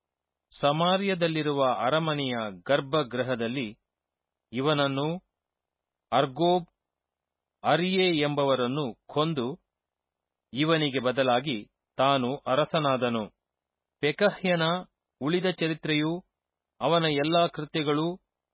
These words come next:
ಇಸ್ರಾಯೇಲ್ ರಾಜಕಾಲ ವೃತ್ತಾಂತ ಎಂಬ ಗ್ರಂಥದಲ್ಲಿ ಬರೆದಿರುತ್ತವೆ. ಯಹೂದದ ಅರಸನಾದ ಅಜರ್ಯನ ಆಳಿಕೆಯ ಐವತ್ತೆರಡನೆಯ ವರುಷದಲ್ಲಿ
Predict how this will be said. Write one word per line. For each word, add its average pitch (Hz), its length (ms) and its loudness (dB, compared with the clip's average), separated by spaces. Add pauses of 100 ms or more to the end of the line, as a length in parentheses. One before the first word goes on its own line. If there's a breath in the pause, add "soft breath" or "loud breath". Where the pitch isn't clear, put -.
(220)
ಇಸ್ರಾಯೇಲ್ 160 760 0 (220)
ರಾಜಕಾಲ 151 600 0
ವೃತ್ತಾಂತ 135 600 -2 (640)
ಎಂಬ 131 320 0
ಗ್ರಂಥದಲ್ಲಿ 131 800 -2 (460)
ಬರೆದಿರುತ್ತವೆ. 131 680 0 (2000)
ಯಹೂದದ 202 600 2
ಅರಸನಾದ 151 720 2 (880)
ಅಜರ್ಯನ 170 580 2
ಆಳಿಕೆಯ 135 680 0 (720)
ಐವತ್ತೆರಡನೆಯ 156 1000 0
ವರುಷದಲ್ಲಿ 127 720 -2